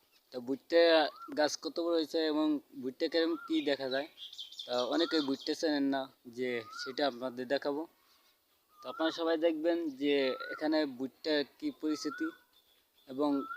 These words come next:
ভুট্টে কারে কয় এবং ভুট্টে গাছ কারে কয়, তো সেটা আপনাদের দেখাবো। তো সবাই কিন্তু দেখে যাবেন যে, আর দেখাবার আগে রিকোয়েস্ট একটা যে আমার চ্যানেল নতুন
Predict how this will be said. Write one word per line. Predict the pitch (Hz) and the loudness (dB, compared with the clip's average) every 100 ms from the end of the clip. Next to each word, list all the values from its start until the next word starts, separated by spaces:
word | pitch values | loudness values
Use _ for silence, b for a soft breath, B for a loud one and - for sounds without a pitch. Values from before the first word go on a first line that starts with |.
| - 139 | -8 -6
ভুট্টে | 139 - 170 | -6 -2 0
কারে | 165 156 - | 2 2 2
কয় | 156 156 - - - - 1077 - - | 0 0 -4 -10 -8 -8 -10 -14 -10
এবং | 139 143 | -4 -2
ভুট্টে | 131 135 160 147 | -2 -2 0 4
গাছ | 160 - | 4 2
কারে | 165 151 - | 0 0 0
কয়, | 156 151 - - - _ _ | 0 0 -6 -14 -20 _ _
তো | - 135 | -8 -4
সেটা | 151 147 156 | -2 0 0
আপনাদের | 156 151 147 | 0 0 -2
দেখাবো। | 147 143 151 - - - _ _ _ _ - | -2 -2 -2 -6 -12 -20 _ _ _ _ -20
তো | 123 - | -14 -4
সবাই | 147 147 143 | 2 2 2
কিন্তু | 147 165 143 | -2 -4 -2
দেখে | 143 143 143 | -2 0 0
যাবেন | 143 139 117 120 | 0 0 -2 -4
যে, | 123 120 113 _ _ _ | -2 -2 -6 _ _ _
আর | 120 123 117 - - - - - - - _ 147 | -4 -4 -4 -10 -12 -10 -10 -12 -14 -20 _ -4
দেখাবার | 156 170 165 | 2 6 6
আগে | 156 165 160 - 147 | 6 4 2 0 -2
রিকোয়েস্ট | 151 156 - 139 | 0 0 -2 -6
একটা | 135 131 120 | -2 -2 0
যে | 123 127 | 0 0
আমার | 131 | -2
চ্যানেল | 147 143 143 | -2 2 2
নতুন | 151 | 0